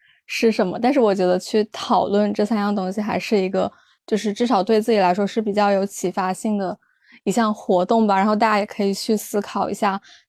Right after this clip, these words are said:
自己的这三样东西是什么。虽然你现在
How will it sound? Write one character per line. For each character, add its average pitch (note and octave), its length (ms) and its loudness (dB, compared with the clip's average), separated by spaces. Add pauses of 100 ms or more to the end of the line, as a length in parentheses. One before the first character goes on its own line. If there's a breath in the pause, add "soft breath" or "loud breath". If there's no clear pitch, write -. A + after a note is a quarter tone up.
自 C4+ 160 2
己 G#3 140 0
的 E3 220 0
这 G#3 140 -2
三 G#3 160 0
样 G3 180 2
东 F#3+ 140 0
西 F#3+ 140 -2
是 G#3+ 220 -2
什 - 140 -2
么。 - 140 -6
虽 A#3+ 140 0
然 A#3 120 4
你 G#3 40 2
现 A3+ 140 2
在 A3 200 2